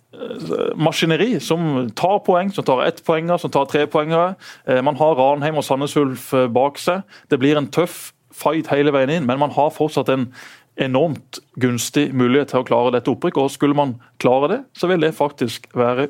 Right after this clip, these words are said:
utrolig imponerende, og da skal Steinar få enormt med klapp på skuldra, i stedet for å få masse kritikk på sosiale medier. Sånn fungerer sosiale medier. Når Start spiller to to mot Tromsdalen, så er det veldig få som kapper huet av de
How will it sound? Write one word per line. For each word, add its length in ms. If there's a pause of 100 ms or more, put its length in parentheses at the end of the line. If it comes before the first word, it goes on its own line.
utrolig 560
imponerende, 560 (320)
og 120
da 200
skal 220
Steinar 560 (100)
få 380 (840)
enormt 460
med 100
klapp 160
på 80
skuldra, 300 (100)
i 80
stedet 240
for 240
å 60
få 180
masse 400
kritikk 400
på 80
sosiale 400
medier. 220 (340)
Sånn 380 (100)
fungerer 400
sosiale 400
medier. 240
Når 160
Start 320
spiller 320
to 400
to 160 (400)
mot 380 (100)
Tromsdalen, 540 (420)
så 80
er 80
det 80
veldig 240
få 160 (160)
som 140
kapper 260
huet 240
av 720
de 160